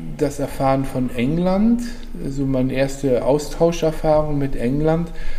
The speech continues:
dass da andere Normen galten, äh, als die meines Vaters. Und dass man durchaus nicht, äh, irgendwie blöde war, wenn man, äh,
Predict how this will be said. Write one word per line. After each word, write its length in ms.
dass 200
da 100
andere 400
Normen 600
galten, 800
äh, 400
als 360
die 100
meines 420
Vaters. 880
Und 300
dass 220
man 180
durchaus 520
nicht, 320
äh, 40
irgendwie 320
blöde 400
war, 240
wenn 140
man, 240
äh, 280